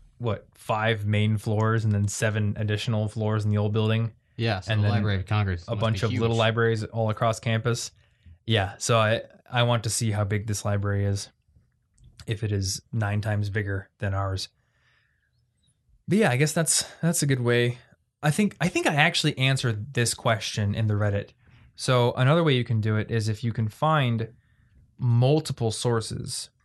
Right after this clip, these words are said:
Speaker 1: that are citing the same information, then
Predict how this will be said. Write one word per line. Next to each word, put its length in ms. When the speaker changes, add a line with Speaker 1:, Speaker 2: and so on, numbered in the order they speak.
Speaker 1:
that 120
are 100
citing 420
the 80
same 260
information, 760
then 580